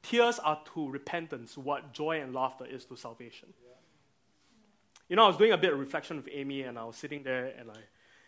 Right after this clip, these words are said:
you know, most of you, uh, wouldn't, wouldn't know this, but I struggle with this happiness and joy thing, you know, for my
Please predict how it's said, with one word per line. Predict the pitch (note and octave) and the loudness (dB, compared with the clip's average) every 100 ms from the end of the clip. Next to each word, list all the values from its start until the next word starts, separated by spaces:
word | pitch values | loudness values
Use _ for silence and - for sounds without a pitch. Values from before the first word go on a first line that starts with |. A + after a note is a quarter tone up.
| _ _ | _ _
you | D3 | -4
know, | D#3+ D3+ - _ _ _ - - F3+ | -2 -2 -10 _ _ _ -20 -20 -12
most | D#3+ F3 F3+ | -4 -2 -2
of | C#3+ | -4
you, | D#3 D#3 | -2 -2
uh, | C3+ | -2
wouldn't, | C3 C3+ D3+ | -4 -6 -6
wouldn't | C#3 D3 | -6 -4
know | D3+ | -4
this, | D#3 D3 | -4 -6
but | C3+ | -6
I | C#3+ | -6
struggle | - - F3+ F#3 | -8 -4 -2 0
with | E3+ | -4
this | D3 D3 | -6 -8
happiness | D3 C#3 C#3 C3 | -10 -10 -10 -12
and | A2+ | -12
joy | A2+ B2 B2 | -12 -10 -12
thing, | B2+ A2+ | -16 -20
you | A#2 | -20
know, | G#2+ | -20
for | - A2+ | -16 -16
my | A#2+ A2+ | -14 -18